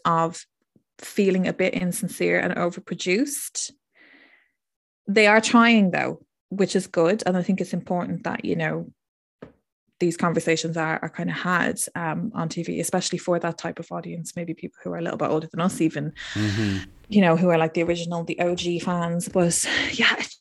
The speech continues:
Speaker 1: just felt, it, it felt like they were trying a little bit hard. Like, I would have liked maybe if, you know, Miranda obviously has this, you know, gorgeous, um,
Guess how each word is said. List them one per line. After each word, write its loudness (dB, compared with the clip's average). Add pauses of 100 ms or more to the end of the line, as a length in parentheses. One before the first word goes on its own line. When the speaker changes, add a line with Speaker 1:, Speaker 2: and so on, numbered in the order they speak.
Speaker 1:
just -6
felt, 0
it, -6
it -4
felt 2
like 0
they 0
were -2
trying -2
a -4
little 0
bit -2
hard. -6
Like, -4
I 0
would 2
have 2
liked 2
maybe -2
if, -6
you -2
know, -4 (260)
Miranda 0
obviously -4
has -8
this, -12
you -4
know, -4 (100)
gorgeous, 2
um, -2